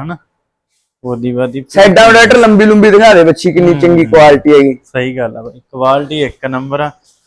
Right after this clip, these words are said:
Speaker 1: ਬਿਊਟੀ ਚੈੱਕ ਕਰੋ, ਲੇਵਾ ਲੂਵਾ ਦੇਖ, ਕਿ ਨਹੀਂ?
Speaker 2: ਲੰਬਾਈ ਲੰਬੂਈ ਦਿਖਾਏ ਡਾਕਟਰ ਬੱਚੀ ਦੀ।
Speaker 1: ਖੜਨੀ
Speaker 2: ਇਹ ਡਾਕਟਰ ਮੰਨ ਕੇ ਚੱਲ, ਜੇ ਗੱਭਣ ਦੀ ਪਾਉਣੀ ਦੀ ਐ ਪਈ ਡਾਕਟਰ ਪੂਰੀ ਵਜਨ ਚ,
Speaker 1: ਠੀਕ
Speaker 2: ਤੇਰਾ
Speaker 1: ਆ।
Speaker 2: ਦਾ ਪਸ਼ੂ ਸੂ ਕੇ ਕੋਕਾ ਛੱਡਦਾ ਹੈਗਾ, ਆਪਾਂ ਨੂੰ ਵੀ ਪਤਾ
Speaker 1: ਸਹੀ
Speaker 2: ਹੈਗਾ।
Speaker 1: ਆ ਬਾਈ।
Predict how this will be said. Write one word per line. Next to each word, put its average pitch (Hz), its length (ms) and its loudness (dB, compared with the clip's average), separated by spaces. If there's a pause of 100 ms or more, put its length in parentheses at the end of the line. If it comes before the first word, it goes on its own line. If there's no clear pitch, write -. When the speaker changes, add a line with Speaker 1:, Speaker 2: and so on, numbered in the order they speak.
Speaker 1:
ਬਿਊਟੀ 165 340 -6
ਚੈੱਕ 131 240 -6
ਕਰੋ, - 260 -16
ਲੇਵਾ 127 340 -6
ਲੂਵਾ 120 320 -10
ਦੇਖ, 104 120 -18
ਕਿ - 260 -20
ਨਹੀਂ? 196 140 -8 (360)
Speaker 2:
ਲੰਬਾਈ 202 320 4
ਲੰਬੂਈ 208 280 4
ਦਿਖਾਏ 190 300 4
ਡਾਕਟਰ 156 280 2
ਬੱਚੀ 156 280 0
ਦੀ। 156 120 -2
Speaker 1:
ਖੜਨੀ 147 340 -4
Speaker 2:
ਇਹ 160 40 -6
ਡਾਕਟਰ 220 400 2
ਮੰਨ 226 280 2
ਕੇ 226 100 2
ਚੱਲ, 226 220 4
ਜੇ 226 340 4 (100)
ਗੱਭਣ 190 360 2
ਦੀ 262 100 2
ਪਾਉਣੀ 220 320 2
ਦੀ 220 100 4
ਐ 220 200 4
ਪਈ 180 280 4
ਡਾਕਟਰ 185 240 2
ਪੂਰੀ 214 200 -2
ਵਜਨ 196 380 4
ਚ, 208 160 2 (260)
Speaker 1:
ਠੀਕ 147 140 0
Speaker 2:
ਤੇਰਾ 214 140 6
Speaker 1:
ਆ। - 20 6
Speaker 2:
ਦਾ 233 80 4
ਪਸ਼ੂ 220 220 4
ਸੂ 208 220 0
ਕੇ 208 100 4
ਕੋਕਾ 208 380 0
ਛੱਡਦਾ 160 360 0
ਹੈਗਾ, 185 120 4
ਆਪਾਂ 160 200 0
ਨੂੰ 170 100 0
ਵੀ 160 120 0
ਪਤਾ 147 100 2
Speaker 1:
ਸਹੀ 139 100 4
Speaker 2:
ਹੈਗਾ। 120 160 -4
Speaker 1:
ਆ 95 100 -20
ਬਾਈ। 180 120 -20